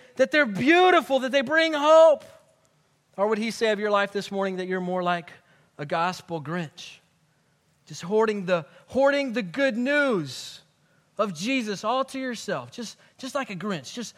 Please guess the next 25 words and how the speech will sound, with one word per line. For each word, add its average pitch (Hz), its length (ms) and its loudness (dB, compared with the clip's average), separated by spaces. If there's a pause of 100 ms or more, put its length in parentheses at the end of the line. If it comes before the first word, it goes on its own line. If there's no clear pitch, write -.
(140)
just - 240 -12
keeping 254 380 -4
it 165 200 -6
to - 80 -12
yourself, 185 520 -8
stingy 247 420 -4
with 208 160 -2
the 185 80 -4
good 180 180 -2
news 175 400 -6
of 139 120 -14
Jesus. 120 580 -16 (1400)
And 139 100 -20
Paul 185 160 0
finishes 170 540 -6
his 143 240 -12
thought 139 260 -6
in 123 100 -12
verse 135 220 -10
seventeen. 127 680 -12 (1160)
"So 139 180 -10
faith 170 380 -6
comes 175 240 -10
from 160 180 -10
hearing, 127 440 -8